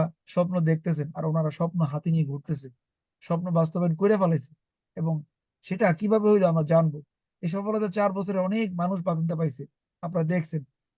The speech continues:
ইভেন প্রতিদিন পাতেন্তে পাইতেছে। আজকে মোট দুইজন পাস করছে, আপনারা সেটা দেখবেন। এবং ধন্যে গ্রুপ, মেয়েরা যারা পড়াশোনা করেন, মাশাআল্লাহ, অনেক ভালো, আপুরা অনেক ভালো, অনেক অ্যাক্টিভ এবং অনেক দায়িত্বশীল।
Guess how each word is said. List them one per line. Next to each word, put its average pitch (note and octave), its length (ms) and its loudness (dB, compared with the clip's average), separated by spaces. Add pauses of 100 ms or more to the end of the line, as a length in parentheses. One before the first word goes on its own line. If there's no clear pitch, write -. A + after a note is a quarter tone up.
(100)
ইভেন F3 260 2
প্রতিদিন F#3 440 -2
পাতেন্তে F3 300 0
পাইতেছে। D3+ 360 -6 (420)
আজকে F#3 280 -4
মোট F3+ 160 2 (100)
দুইজন E3 300 6
পাস D#3 200 0
করছে, - 280 -12 (640)
আপনারা F3+ 300 2 (260)
সেটা - 200 -4
দেখবেন। D#3+ 400 4 (400)
এবং E3+ 220 -6
ধন্যে F3 340 2
গ্রুপ, F#3 320 0
মেয়েরা F#3 280 2
যারা F#3 180 4
পড়াশোনা F3+ 360 -4
করেন, E3 200 -2 (280)
মাশাআল্লাহ, F3+ 400 0 (420)
অনেক A3 300 4
ভালো, D#3 260 2 (220)
আপুরা F#3 260 -2
অনেক G3+ 240 2
ভালো, F3 240 2
অনেক F#3+ 240 2
অ্যাক্টিভ F#3 420 0 (720)
এবং F3+ 180 0
অনেক F3+ 240 0
দায়িত্বশীল। F3+ 560 0